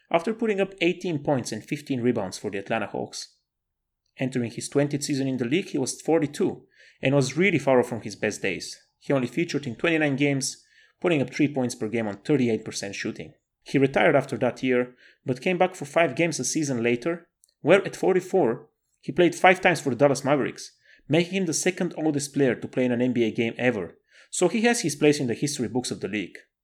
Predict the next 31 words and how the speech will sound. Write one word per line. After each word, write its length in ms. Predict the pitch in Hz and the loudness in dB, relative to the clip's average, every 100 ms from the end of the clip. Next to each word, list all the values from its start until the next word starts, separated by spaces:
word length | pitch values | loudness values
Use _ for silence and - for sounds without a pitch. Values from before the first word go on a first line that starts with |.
| - | 0
But 120 | 165 | 2
again, 320 | 156 131 - _ _ _ _ - | 4 2 0 _ _ _ _ -8
a 60 | |
comparison 500 | 131 127 180 175 160 | -4 4 6 6 4
with 120 | 139 131 | 0 0
LeBron 280 | 110 127 | 0 0
James 320 | 120 160 113 - | 2 0 0 -4
entering 340 | 135 131 127 110 | -4 -2 -2 -2
his 160 | 117 | -6
twentieth 420 | - 151 165 175 | -2 -2 0 0
year 300 | 175 175 180 _ _ _ _ | 2 0 0 _ _ _ _
wouldn't 260 | 139 127 | 2 4
make 180 | 120 104 | 2 -6
any 140 | 98 | -8
sense. 480 | 92 98 92 - - _ _ _ _ _ _ _ _ _ _ _ _ _ _ _ _ _ _ _ - | -8 -8 -8 -10 -14 _ _ _ _ _ _ _ _ _ _ _ _ _ _ _ _ _ _ _ -14
While 120 | - 208 | 2 4
the 100 | 220 | 4
last 180 | 226 | 2
three 100 | 220 | -2
players 360 | 190 196 170 - - | 0 4 6 4 0
obviously 380 | 165 160 143 | 0 0 0
didn't 240 | 143 147 143 | 2 2 0
come 100 | 139 | -2
close 220 | 135 135 | 0 0
to 100 | 139 | 0
LeBron's 340 | 113 127 127 | -2 0 -2
expected 540 | - - - 175 - 127 | -4 -6 -2 -2 -2 -4
performance 460 | 110 - 131 110 | -2 2 0 0
in 80 | 110 | -4
year 120 | 107 | -6
twenty, 440 | 101 - 117 92 | -4 -4 -6 -8